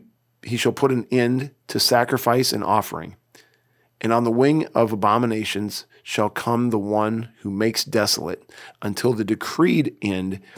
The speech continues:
is poured out on the desolator. So this is all kinds of stuff about weeks and seventy weeks. That's sixty-two weeks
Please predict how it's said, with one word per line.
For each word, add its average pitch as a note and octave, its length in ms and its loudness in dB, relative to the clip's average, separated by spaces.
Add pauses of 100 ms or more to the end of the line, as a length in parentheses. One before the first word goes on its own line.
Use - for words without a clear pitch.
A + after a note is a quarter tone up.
(200)
is A2 140 -2
poured B2+ 400 2
out F#2+ 300 2 (360)
on G#2+ 200 0
the G#2+ 80 -2
desolator. F2+ 640 -6 (880)
So A#2+ 240 2
this D3 260 2
is A#2 80 -2
all A2+ 160 4
kinds B2 320 -2
of G#2 80 -2
stuff A2+ 300 0
about - 280 -6
weeks A#2 460 -2
and F#2+ 160 -10 (640)
seventy B2+ 600 2
weeks. A#2 580 0 (460)
That's - 380 -2 (1000)
sixty-two - 880 2
weeks B2 580 0